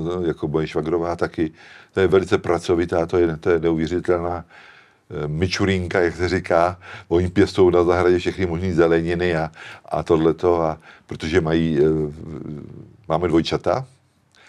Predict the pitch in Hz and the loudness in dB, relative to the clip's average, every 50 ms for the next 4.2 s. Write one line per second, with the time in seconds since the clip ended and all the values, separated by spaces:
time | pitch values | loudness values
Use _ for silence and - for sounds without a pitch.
0 | _ _ 80 76 78 78 73 78 73 - - - 73 71 65 65 67 69 69 - | _ _ -4 2 2 4 4 4 0 -2 -4 -4 -2 -2 -2 -2 -4 -6 -8 -6
1 | - 80 73 - - - 85 - - 82 78 - - - 95 95 107 117 - - | -2 -2 -2 -2 -2 -8 -12 -4 -2 -2 -2 -2 -6 -6 -4 -4 -4 -6 -8 -14
2 | - - - - - - - - _ _ _ 80 80 - 92 92 85 78 80 82 | -20 -20 -20 -20 -20 -20 -20 -20 _ _ _ -4 -4 0 0 0 2 2 0 -2
3 | 80 80 - - 82 - - 80 - 78 76 80 78 80 80 78 - - 101 104 | -4 -4 -6 -8 -6 -4 -2 -2 -2 -2 0 2 2 2 2 0 0 2 4 4
4 | 120 131 147 160 | 4 4 2 -2